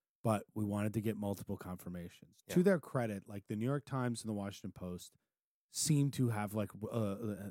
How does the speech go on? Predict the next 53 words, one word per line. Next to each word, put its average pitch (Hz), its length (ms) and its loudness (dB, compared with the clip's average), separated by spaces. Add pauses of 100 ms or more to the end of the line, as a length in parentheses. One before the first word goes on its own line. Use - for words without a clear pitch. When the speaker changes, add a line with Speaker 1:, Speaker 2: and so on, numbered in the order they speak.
Speaker 1:
and, 123 200 2
and 131 200 2
some 185 120 4
of 180 80 2
the 147 80 6
other 123 120 2
major 107 300 0
media 98 320 -2
outlets 82 460 -12 (440)
have 117 280 4 (100)
r-, 147 60 -4
have 113 240 2
risen 143 280 10
to 131 100 0
the 117 120 6
occasion. - 440 -6 (100)
They 120 100 4
Speaker 2:
Right. 123 120 8
Speaker 1:
recognize 135 420 2
this 117 180 -2
is 117 80 -4
game 107 260 0
seven, 127 440 0 (580)
and 123 140 4
in 113 100 2
game 107 240 0
seven, 120 380 0
you 107 100 2
get 95 220 -4
down 104 240 -2
on 98 80 -2
the 95 160 -2
ice 90 260 -4
in 90 80 -8
front 92 280 -4
of 90 40 -4
the 101 80 -6
shots. - 600 -4 (400)
You 110 100 0
get 110 200 0
down 104 260 0
and 104 100 0
you 101 60 0
take 101 220 -6
the 110 60 -4
hit. 107 120 -2
You 135 100 4
don't 117 240 2
just - 160 0
be 120 120 4
Ovechkin 104 480 0
and 92 320 -2
vanish. 90 840 -8